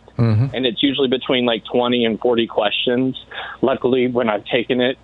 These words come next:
Speaker 2: the several times, I'm always, you know, only in the single digits
Speaker 1: Mm-hmm.
Speaker 2: or, you know, teens of the three: narcissism, Machiavellianism, psychopathy. Um, but absolutely, I,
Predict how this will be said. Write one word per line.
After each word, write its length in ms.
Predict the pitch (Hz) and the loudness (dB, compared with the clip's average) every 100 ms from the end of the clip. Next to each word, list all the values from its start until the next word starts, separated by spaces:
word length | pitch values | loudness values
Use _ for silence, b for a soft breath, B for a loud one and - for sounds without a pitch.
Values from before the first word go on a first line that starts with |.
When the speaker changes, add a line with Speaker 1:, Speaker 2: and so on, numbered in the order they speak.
| - | -2
Speaker 2:
the 240 | 113 104 - | 2 2 0
several 260 | 120 113 104 | 0 0 0
times, 400 | 117 107 120 120 | 0 0 0 0
I'm 160 | 104 | 0
always, 480 | 107 110 110 107 104 - - - | 0 2 2 2 0 -6 -20 -4
you 140 | 127 117 | 0 2
know, 160 | 104 | 2
only 280 | 123 143 131 | 0 2 2
in 80 | 131 | 2
the 80 | 127 - | -2 0
single 320 | 160 135 131 | 0 2 2
digits 440 | 123 127 131 127 - - | 0 2 0 -2 -6 -12
Speaker 1:
Mm-hmm. 120 | - 104 | 0 4
Speaker 2:
or, 240 | 127 120 | 4 2
you 160 | 117 117 | 0 0
know, 160 | 107 120 - | 0 -2 0
teens 480 | 135 135 139 135 - - | 2 2 2 -2 -6 -4
of 140 | 123 117 | -2 0
the 140 | 110 - | -2 0
three: 440 | 135 131 131 127 | 0 2 2 0
narcissism, 800 | 131 135 120 - 120 127 123 123 | 0 -2 -2 -2 -2 -2 0 0
Machiavellianism, 840 | 113 - 123 120 127 123 117 123 117 B B B B - | -2 0 0 2 2 0 0 -2 -2 B B B B -2
psychopathy. 760 | 113 - 139 151 117 - 110 107 B B B B - | -2 0 -2 -2 -4 0 0 -2 B B B B -2
Um, 440 | 123 123 110 107 - _ - - | 0 2 0 -4 -10 _ -20 -2
but 160 | 151 - | 0 0
absolutely, 880 | 135 - - 127 147 147 139 123 110 | -4 -4 -8 -4 -4 -2 -2 0 -2
I, 280 | 120 117 | 0 0